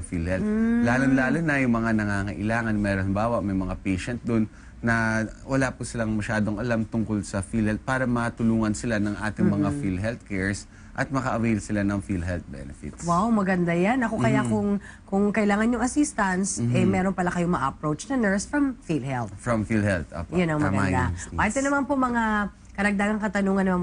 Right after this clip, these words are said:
Speaker 2: mula sa ating mga kasambahay from three nine seven six one five seven. Good morning. Tanong ko lang kung kami bang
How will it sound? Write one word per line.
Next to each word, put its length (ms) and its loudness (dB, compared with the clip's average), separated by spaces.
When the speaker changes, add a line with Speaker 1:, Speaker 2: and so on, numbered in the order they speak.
Speaker 2:
mula 160 2
sa 160 -2
ating 240 -2
mga 240 -2
kasambahay 400 -2
from 240 -6
three 240 2
nine 240 2
seven 240 2
six 240 -4
one 160 -2
five 240 -4
seven. 560 0
Good 160 2
morning. 400 4
Tanong 320 2
ko 80 0
lang 240 2
kung 160 -2
kami 320 0
bang 160 0